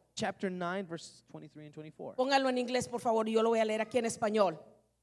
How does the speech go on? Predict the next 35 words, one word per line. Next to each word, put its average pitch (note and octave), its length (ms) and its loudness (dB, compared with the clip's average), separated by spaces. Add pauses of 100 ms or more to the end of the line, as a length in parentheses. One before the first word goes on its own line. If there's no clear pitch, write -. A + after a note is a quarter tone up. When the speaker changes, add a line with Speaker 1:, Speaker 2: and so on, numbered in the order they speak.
(260)
Speaker 2:
Escuche D4 420 4
lo C4+ 100 4
que C4 120 2
dice B3 180 2
la A3+ 120 4
palabra G#3+ 380 0
del G3 140 -4
Señor. F3+ 480 -4
Speaker 1:
Listen A3+ 280 2
what G#3+ 80 2
the G3 80 4
word F#3 120 6
of E3+ 80 0
God E3+ 200 4
says. - 440 -8 (340)
Speaker 2:
"Así A#3+ 300 0
ha C#4+ 60 8
dicho C#4 280 2
Jehová: G3 380 2 (1000)
no C#4 200 4
se D4+ 160 2
alabe C4+ 360 8
el C4+ 80 4
sabio C4+ 300 2
en C4 60 0
su B3+ 140 -4
sabiduría, A3+ 580 0 (800)
ni C4+ 120 8
en C#4 80 10
su C#4 180 0
valentía A#3+ 600 2
se C4+ 140 0
alabe G3+ 260 2
el G#3 80 -2
valiente, B3 640 2